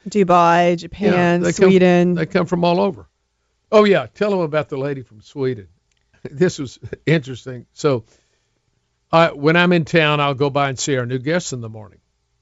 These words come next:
Speaker 2: And I happened to be in town this day, and we go by, and the lady, there was a lady from Sweden. Sweden, Texas? I didn't know that was a city.
Speaker 1: <laughs>
Speaker 2: No, it's Sweden, the country. I said, "You're kidding me."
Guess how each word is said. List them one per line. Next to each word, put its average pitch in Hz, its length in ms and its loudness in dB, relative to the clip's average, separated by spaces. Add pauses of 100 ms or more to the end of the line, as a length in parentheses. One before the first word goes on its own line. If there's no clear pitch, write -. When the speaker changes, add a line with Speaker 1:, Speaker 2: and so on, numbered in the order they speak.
Speaker 2:
And 143 140 -6
I 135 60 -4
happened 165 480 -2
to 135 60 -2
be 135 420 -6
in 127 140 -12
town 135 280 -4
this 131 160 -4
day, 117 240 -12
and 147 80 -4
we 147 80 -4
go 139 180 -2
by, 123 240 -6
and 143 120 -6
the 123 60 -6
lady, 151 560 -4 (140)
there 120 180 -14 (220)
was 127 120 -6
a 143 40 -2
lady 120 260 -2
from 147 200 -6
Sweden. 320 600 0 (920)
Sweden, 170 480 -4
Texas? 165 420 -8
I 131 100 -10
didn't 165 140 -14
know 170 80 -12
that 139 100 -8
was 110 140 -10
a 113 120 -18
city. 123 160 -6
Speaker 1:
<laughs> 117 120 -8
Speaker 2:
No, 208 200 -2
it's 151 120 -2
Sweden, 170 640 -2
the 131 100 -6
country. 185 480 -6
I 160 60 -4
said, 233 160 -14
"You're 269 100 -6
kidding 359 480 -4
me." - 220 -14